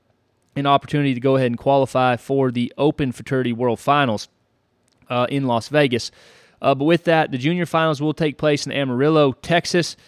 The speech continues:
coming up August twenty-sixth and twenty-seventh. Uh, there will be a silent auction in Amarillo for the junior, the junior members. Uh, try to raise some money for some prizes and awards,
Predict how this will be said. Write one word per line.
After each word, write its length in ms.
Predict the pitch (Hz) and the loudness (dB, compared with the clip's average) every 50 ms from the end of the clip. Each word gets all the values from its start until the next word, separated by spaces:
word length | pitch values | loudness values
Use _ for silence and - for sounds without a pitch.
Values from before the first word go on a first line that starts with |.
| _ _ _ _ _ | _ _ _ _ _
coming 340 | - 156 151 151 151 147 143 | -4 -2 -2 0 -2 -2 -2
up 380 | 139 147 147 151 143 - - - _ _ _ _ _ _ _ _ | 0 2 2 2 0 0 -6 -18 _ _ _ _ _ _ _ _
August 1120 | - - 139 147 151 151 147 147 151 151 147 147 143 143 135 - - - - _ - - - - - _ _ _ _ _ _ - | -2 2 2 4 4 2 0 0 0 2 2 2 2 0 -2 -4 -8 -10 -12 _ -18 -18 -18 -20 -20 _ _ _ _ _ _ -8
twenty-sixth 640 | - 156 151 143 131 - - - 165 156 - - - | -6 -4 -2 -2 -2 -4 -2 -2 -2 -2 -2 -6 -8
and 240 | 131 143 139 131 123 | -4 -4 -2 -2 -4
twenty-seventh. 720 | - - 139 127 120 - - - 160 156 147 143 143 - _ _ - - - - _ | -4 -4 -4 -4 -4 -4 -2 0 0 2 2 0 -2 -6 _ _ -20 -20 -20 -20 _
Uh, 160 | - 139 143 | -2 0 2
there 120 | 139 135 127 | 2 2 0
will 200 | 123 147 175 175 | 2 2 0 0
be 140 | 165 180 175 | 2 0 0
a 60 | 151 | 0
silent 380 | - - 165 165 170 160 143 | 2 2 2 2 2 2 0
auction 460 | 139 143 156 160 - - 180 180 165 - _ _ - - _ _ _ _ | 0 0 0 -2 -2 -2 -2 -2 -2 -6 _ _ -20 -20 _ _ _ _
in 420 | 127 151 165 170 175 170 165 156 - _ _ _ _ - | -6 -4 -2 -2 -2 -2 -4 -6 -8 _ _ _ _ -6
Amarillo 560 | 156 165 160 147 143 151 156 165 160 156 151 | -4 -2 -2 0 2 2 4 4 4 4 2
for 340 | - - - 160 160 160 147 | 0 -2 0 2 2 2 2
the 60 | 135 | 0
junior, 280 | 131 147 156 151 147 131 - _ | -2 -4 -2 -2 -6 -8 -10 _
the 200 | 156 135 127 127 | -18 -12 -10 -10
junior 640 | 117 113 123 143 165 165 160 156 151 147 135 123 - | -8 -6 -4 -4 -2 -2 -2 -2 -2 -2 -2 -4 -4
members. 640 | - 127 127 139 147 156 156 156 156 156 151 135 - | -6 -6 -2 0 0 0 2 2 4 4 4 2 0
Uh, 280 | - - 127 131 131 131 | -6 -4 -2 0 0 -2
try 200 | - - 147 143 | -2 -2 -2 -2
to 60 | 135 | 0
raise 220 | 139 143 143 143 | 0 -2 -2 -2
some 140 | - - 135 | -4 -6 -4
money 280 | 135 139 143 139 139 131 | -2 0 0 0 0 -2
for 220 | - - 135 131 | -2 -2 -2 -2
some 200 | 123 - 127 120 | -2 -4 -8 -8
prizes 420 | - - 135 135 139 135 131 127 131 | -6 -4 -2 -2 -2 -2 -4 -6 -6
and 80 | 123 | -6
awards, 520 | 120 117 120 127 135 135 135 131 123 - | -6 -6 -2 0 0 2 2 0 -2 -4